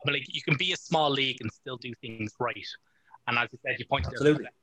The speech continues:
Speaker 1: in Dutch leagues that they do that. Like,
Speaker 2: Hmm.
Speaker 1: I mean, like, a fucking the Dutch, the, the Dutch league have produced, like, iconic teams in the past. So, like,
Speaker 2: Yeah.
Speaker 1: worldwide iconic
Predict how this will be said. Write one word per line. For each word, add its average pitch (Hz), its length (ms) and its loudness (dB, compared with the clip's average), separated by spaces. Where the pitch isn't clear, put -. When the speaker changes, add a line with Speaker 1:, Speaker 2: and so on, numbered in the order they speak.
Speaker 1:
in 107 140 0
Dutch - 260 -10
leagues 101 480 -12
that 120 140 -12
they 123 240 -2
do 101 160 -6
that. 104 220 -6
Like, 104 180 -14
Speaker 2:
Hmm. 135 220 -2
Speaker 1:
I 131 60 -2
mean, 117 400 -4
like, 120 180 -6
a 170 80 -10
fucking 139 420 2
the 143 60 -4
Dutch, - 320 0
the, 147 220 -6
the 131 180 -6
Dutch 147 240 0
league 131 280 -2
have 113 100 -8
produced, 127 400 -6
like, 120 200 -2
iconic 127 500 0
teams 123 300 2
in 117 80 0
the 110 40 0
past. - 540 2
So, 117 420 4
like, 123 180 -4
Speaker 2:
Yeah. 127 180 8
Speaker 1:
worldwide 135 420 2
iconic 113 380 -2